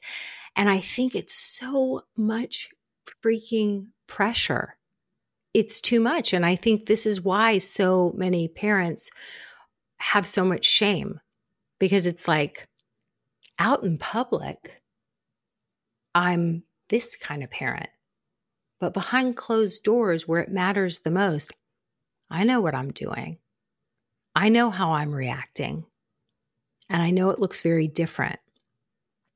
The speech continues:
And you know that your kids know. So there's this concept that I've been talking about with Michaeline about this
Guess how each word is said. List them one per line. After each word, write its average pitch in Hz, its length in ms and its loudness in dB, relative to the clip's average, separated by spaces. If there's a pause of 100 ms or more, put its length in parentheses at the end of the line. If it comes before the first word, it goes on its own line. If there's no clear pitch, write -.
(600)
And 202 200 6
you 214 120 6
know 240 360 6
that 208 180 0
your 208 80 -4
kids 269 320 2
know. 147 180 -2 (1400)
So - 140 -2
there's 226 260 4
this 220 480 2 (220)
concept - 1080 -2 (420)
that 175 280 0 (760)
I've 180 160 0
been 185 160 2
talking 185 360 2
about 165 300 0
with 180 220 0
Michaeline 175 520 0
about 151 360 -4 (260)
this 175 220 -2